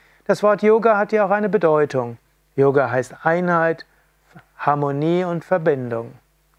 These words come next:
Und du kannst Einheit, Harmonie und auch Verbindung, auch Harmonie mit anderen Wesen entwickeln. Und dazu kann der Yoga helfen.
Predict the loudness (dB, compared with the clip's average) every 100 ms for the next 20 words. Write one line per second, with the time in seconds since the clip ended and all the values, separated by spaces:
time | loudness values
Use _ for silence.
0 | -8 -6 0 0 0 0 -2 -4 -10 _
1 | _ _ -2 0 2 0 0 -2 -8 -4
2 | -2 -2 -2 -2 -2 -6 -10 _ _ -8
3 | -2 0 0 -2 -10 -4 -2 -2 -2 0
4 | 2 4 4 4 0 -4 -8 _ -4 0
5 | 0 0 -2 0 0 0 0 0 0 -2
6 | -2 -2 0 0 -2 -2 2 2 0 -4
7 | -4 -4 -2 0 0 -2 -4 -10 _ _
8 | _ -2 0 -2 -4 -4 -2 0 0 0
9 | 0 0 0 -2 -6 -20